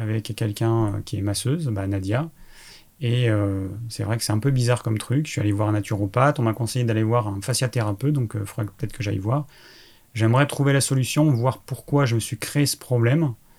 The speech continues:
euh, qui m'empêche de récupérer. Donc je pense qu'il y a un petit truc un peu, un peu tordu en moi, parce que j'ai besoin de récupérer pour faire tout ce que j'ai à faire, mais je me crée quelque chose qui m'empêche de récupérer. Donc du coup, j'ai des nuits où je me tourne et me retourne, et j'ai besoin d'une sieste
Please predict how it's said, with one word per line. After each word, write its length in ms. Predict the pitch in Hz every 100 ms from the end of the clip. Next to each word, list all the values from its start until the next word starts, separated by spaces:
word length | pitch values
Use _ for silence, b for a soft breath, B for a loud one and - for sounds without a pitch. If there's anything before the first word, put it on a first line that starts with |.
| B B B B B B -
euh, 220 | 147 110 104
qui 180 | -
m'empêche 400 | 120 117 156 156
de 80 | 139
récupérer. 680 | 135 123 - 113 117 107 135
Donc 140 | 120
je 40 | -
pense 200 | 131 -
qu'il 140 | 110
y 20 |
a 40 | 104
un 80 |
petit 160 | 107 -
truc 220 | 113 131
un 140 | 113 104
peu, 340 | 120 123 117
un 80 | 101
peu 140 | 104
tordu 360 | 104 127 117 113
en 100 | 107
moi, 280 | 104 139 156 B B B B B -
parce 100 | -
que 120 | 120
j'ai 120 | 104
besoin 320 | 104 120 127
de 60 | 131
récupérer 500 | 123 - 113 120 123
pour 140 | 107
faire 160 | - 101
tout 80 | -
ce 80 | -
que 80 |
j'ai 100 | 104
à 80 | 101
faire, 260 | 101 160 170
mais 140 | 135
je 100 | 117
me 60 | 110
crée 220 | - 151
quelque 180 | 139 117
chose 320 | 143 170 131 b b b b _
qui 140 | -
m'empêche 360 | 143 139 151 131
de 80 | 127
récupérer. 500 | 123 - 110 117 107
Donc 120 | 104
du 120 | 107
coup, 120 | 127
j'ai 240 | 143 107 104
des 380 | 101 104 104 107
nuits 380 | 113 135 139
où 80 | 113
je 100 | 95
me 140 | 101 101
tourne 320 | - 143 120
et 20 |
me 80 | 110
retourne, 540 | 101 98 143 175 127 104 B B B B B B _ -
et 160 | 131 131
j'ai 120 | 107
besoin 200 | 101 143
d'une 120 | 127
sieste 380 | - 139 165